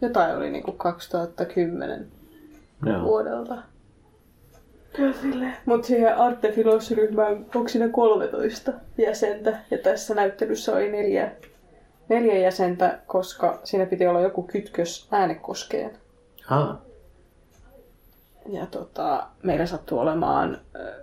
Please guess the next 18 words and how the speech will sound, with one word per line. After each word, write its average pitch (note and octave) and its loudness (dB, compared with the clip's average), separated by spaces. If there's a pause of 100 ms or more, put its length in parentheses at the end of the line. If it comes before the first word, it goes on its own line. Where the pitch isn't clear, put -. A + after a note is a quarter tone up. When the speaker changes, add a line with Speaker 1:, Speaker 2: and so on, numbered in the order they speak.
(340)
Speaker 1:
yhdessä F3 0
pikkukunnassa, F3 -4
joka E3 -2
kuuluu - 2
Äänekoskeen, - -6
niin F#3+ -8
siellä - -4 (400)
kesämökki. - -4 (440)
<laughs> - -4
Meidän E3+ -6 (320)
perheellä D#3+ -2
tai E3 -2 (600)
aiemmin E3+ 2
isovanhemmilla F3 -2
ja - 0
nyt - -10 (160)
mun C#3+ -8
vanhemmilla. F3 -4